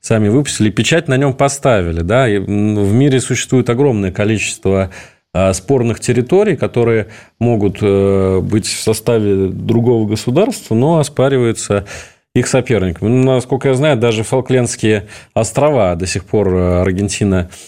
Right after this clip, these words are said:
не признает их вхождение там в, э, британскую, м, в Британию, там Северный Кипр, мно-, мно-, много чего еще, но в Армении в данном случае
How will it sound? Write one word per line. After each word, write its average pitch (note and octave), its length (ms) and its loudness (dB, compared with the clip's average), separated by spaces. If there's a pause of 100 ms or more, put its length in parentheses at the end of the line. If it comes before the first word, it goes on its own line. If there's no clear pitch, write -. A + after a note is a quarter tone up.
(520)
не G#2+ 300 2
признает A2 500 0
их F2 100 -8
вхождение G2 580 -2
там E2+ 260 -2 (260)
в, G2+ 60 -2
э, F#2 160 0
британскую, F#2+ 640 -2
м, A2+ 60 0 (960)
в F#2 40 0
Британию, C3 680 0 (540)
там F2 160 -2
Северный A2 420 0
Кипр, D3+ 340 -2
мно-, G#2 240 2
мно-, G#2 220 2
много G#2 320 2
чего G2 260 2
еще, C3+ 320 2
но B2+ 500 2
в F#2+ 600 -4
Армении B2 540 2 (340)
в F#2+ 60 -2
данном A2 280 2
случае A2 540 0